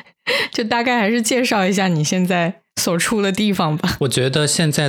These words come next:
Speaker 2: 到二十一集你还不知道我们现在的情况的话，那我觉得，<laughs> 但是作为对新听众的礼貌，呃，
Speaker 1: 是的。
Speaker 2: 我现在在三亚。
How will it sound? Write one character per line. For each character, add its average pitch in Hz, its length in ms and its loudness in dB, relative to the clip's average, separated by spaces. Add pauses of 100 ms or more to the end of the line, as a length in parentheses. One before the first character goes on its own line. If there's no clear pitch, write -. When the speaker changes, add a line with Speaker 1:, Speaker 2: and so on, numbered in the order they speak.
(140)
Speaker 2:
到 147 160 0
二 151 220 -2
十 - 160 0
一 156 240 0
集 113 260 0
你 104 140 0
还 101 160 -2
不 104 120 -6
知 110 200 -2
道 117 240 -2
我 101 100 -2
们 87 260 -2
现 113 240 0
在 104 80 0
的 98 140 -2
情 95 300 -2
况 104 180 0
的 104 80 0
话， 107 160 -4
那 110 100 0
我 98 140 0
觉 95 300 -2
得， 95 120 -2 (340)
<laughs> 208 380 -2
但 175 80 -2
是 175 160 0
作 180 180 0
为 127 140 0
对 139 220 -2
新 165 260 0
听 165 240 0
众 165 220 0
的 120 140 0
礼 101 260 0
貌， 101 460 0
呃， - 340 -6
Speaker 1:
是 - 180 -2
的。 123 100 2
Speaker 2:
我 104 100 2
现 269 180 2
在 135 80 0
在 - 240 0
三 123 380 0
亚。 107 380 -2